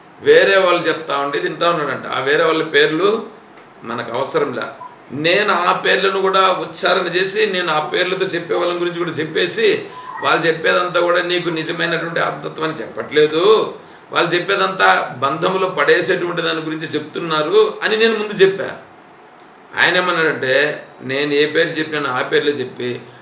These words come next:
ఆయన చెప్పేటువంటివే నేను వింటున్నాను, అదే నాకు బాగుంది. నేను పొద్దున్నే పలానా జాగాలో వినాయక స్వామి పూజ చేస్తా, నేను మళ్ళీ ఇంటి దగ్గర పూజ చేస్తా,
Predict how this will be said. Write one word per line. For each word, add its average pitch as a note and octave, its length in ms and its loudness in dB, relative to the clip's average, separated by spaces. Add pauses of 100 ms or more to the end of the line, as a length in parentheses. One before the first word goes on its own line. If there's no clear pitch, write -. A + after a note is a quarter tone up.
(220)
ఆయన C#3 220 0
చెప్పేటువంటివే C#3 960 2
నేను C#3 180 -6
వింటున్నాను, A2+ 760 -10 (540)
అదే D#3 280 2
నాకు C#3+ 240 -2
బాగుంది. A2 840 -8 (420)
నేను C3 240 -6
పొద్దున్నే C#3 460 -2
పలానా D#3+ 360 0
జాగాలో D#3 400 0
వినాయక E3+ 300 0
స్వామి E3 260 -4
పూజ E3 200 -8
చేస్తా, - 500 -6 (540)
నేను E3+ 220 0
మళ్ళీ D3+ 280 0
ఇంటి D3+ 140 -4
దగ్గర F3 220 0
పూజ F3 280 -6
చేస్తా, - 460 -8